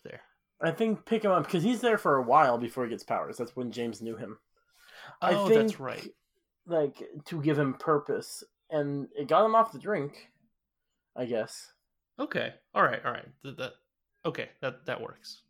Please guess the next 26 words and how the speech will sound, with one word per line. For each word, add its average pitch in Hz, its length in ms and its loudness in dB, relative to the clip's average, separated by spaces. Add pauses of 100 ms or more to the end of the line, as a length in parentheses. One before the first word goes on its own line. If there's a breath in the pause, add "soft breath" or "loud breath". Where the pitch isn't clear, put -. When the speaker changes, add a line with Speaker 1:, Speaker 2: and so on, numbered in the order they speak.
(400)
Speaker 2:
But 160 220 2
also, 135 840 2
I'm 135 240 0
wondering 127 360 0
if 123 180 -4
he 135 180 -4
was, 123 260 -2
uh, 101 260 -8
the 120 100 -16
type 131 240 0
of 123 100 -6
guy 120 380 0 (1040 soft breath)
who 139 600 -2 (220)
wanted 131 1040 2
to 131 80 -2
believe 120 320 -4
in 107 120 -10
something. 101 440 -14 (1200)
So 123 600 2
he 147 120 -4
was 127 180 -2
very 123 280 0
malleable 120 540 0
to 123 100 -10
Jiaying's 110 420 -4
ways. 101 400 -14